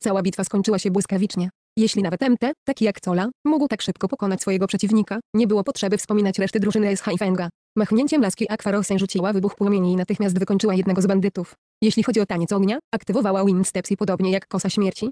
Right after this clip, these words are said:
z łatwością zebrała głowę wroga. Po krótkiej chwili pozostało tylko kilkustysięcznych zabójców. Jeśli chodzi o członków T H E Million Hosts, tylko czterech ekspertów w czarnych szatach pozostało. Nikt by nie pomyślał,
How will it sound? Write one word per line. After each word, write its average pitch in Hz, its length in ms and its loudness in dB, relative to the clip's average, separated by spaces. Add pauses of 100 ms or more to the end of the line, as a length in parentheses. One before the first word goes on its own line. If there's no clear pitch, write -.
(140)
z 185 60 0
łatwością 196 460 -2
zebrała 190 300 2
głowę 180 240 0
wroga. 180 300 0 (300)
Po 208 80 2
krótkiej 214 340 0
chwili 185 300 -2
pozostało 196 380 0
tylko 196 200 -2
kilkustysięcznych 202 680 0
zabójców. 180 460 -2 (280)
Jeśli 214 200 2
chodzi 226 160 2
o 214 40 2
członków 196 320 -2
T 208 120 -2
H 196 80 2
E 196 100 0
Million 190 380 2
Hosts, - 400 -6 (160)
tylko 320 180 -2
czterech 202 260 -2
ekspertów 190 380 -4
w - 40 -16
czarnych 180 260 0
szatach 190 260 -4
pozostało. 190 420 -2 (280)
Nikt 233 220 2
by 214 80 2
nie 214 80 0
pomyślał, 196 580 0